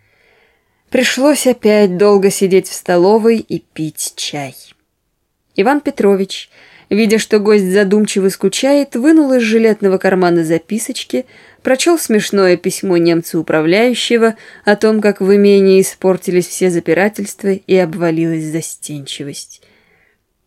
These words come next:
"А приданого они дадут, должно быть, немало", — думал Старцев, рассеянно слушая.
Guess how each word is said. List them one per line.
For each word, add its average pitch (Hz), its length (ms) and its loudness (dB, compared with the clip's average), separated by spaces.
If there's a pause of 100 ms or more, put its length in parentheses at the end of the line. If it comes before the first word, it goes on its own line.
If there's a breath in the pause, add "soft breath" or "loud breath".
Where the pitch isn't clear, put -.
(300)
"А 185 100 -16
приданого 202 520 -2
они 208 180 0
дадут, 196 320 -2
должно 185 340 -2
быть, 185 220 -6
немало", — 160 460 -4
думал 165 280 -4
Старцев, - 540 -12
рассеянно 160 560 -8
слушая. 160 720 -12